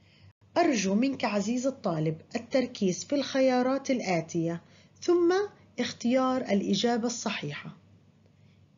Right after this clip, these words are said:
A. كمية صغيرة من الطاقة سريعة على مدى فترة زمنية قصيرة.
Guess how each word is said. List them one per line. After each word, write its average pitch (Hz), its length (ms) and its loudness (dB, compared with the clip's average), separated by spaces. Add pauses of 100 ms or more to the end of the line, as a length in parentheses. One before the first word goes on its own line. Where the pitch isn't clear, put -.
A. 285 220 6 (840)
كمية 320 580 6
صغيرة 233 580 4
من 214 300 2 (120)
الطاقة 277 680 -2 (320)
سريعة 339 640 4
على 202 300 4
مدى 226 340 2
فترة 208 360 0
زمنية 214 520 2
قصيرة. 220 640 -4